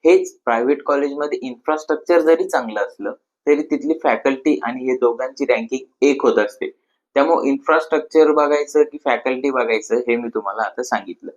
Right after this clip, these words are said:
फॅकल्टी चांगली असली पाहिजे. काही काही गव्हर्नमेंट कॉलेजची इन्फ्रास्ट्रक्चर सुद्धा आता सुधरत आहे, जसं की, अ, सीओईपी चं इन्फ्रास्ट्रक्चर चांगलं आहे, व्हीजीटीआय चं चांगलं आहे.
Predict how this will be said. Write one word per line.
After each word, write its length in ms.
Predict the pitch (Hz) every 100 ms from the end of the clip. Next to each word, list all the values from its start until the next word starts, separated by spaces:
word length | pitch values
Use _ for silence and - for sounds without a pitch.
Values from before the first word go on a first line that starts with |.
| _ _ _ -
फॅकल्टी 500 | 135 135 190 185 190
चांगली 320 | 165 135 127
असली 280 | 117 - 113
पाहिजे. 320 | 110 101 110 113 _ _
काही 180 | 135 151
काही 160 | 165 165
गव्हर्नमेंट 500 | 139 135 135 143 143
कॉलेजची 420 | 127 120 127 - 135
इन्फ्रास्ट्रक्चर 640 | 117 139 - 131 - 147
सुद्धा 300 | 143 123 131
आता 180 | 127 127
सुधरत 400 | - 120 120 127
आहे, 200 | 123 113 113 _ _ -
जसं 220 | 113 120
की, 280 | 117 120 120
अ, 260 | 101 95 98
सीओईपी 500 | - 123 127 120 120
चं 120 | 123
इन्फ्रास्ट्रक्चर 680 | 117 113 117 - 110 - 110
चांगलं 380 | - 101 101
आहे, 100 | 98
व्हीजीटीआय 540 | 101 104 117 113 113 110
चं 120 | 110
चांगलं 380 | 107 98 95
आहे. 80 | 90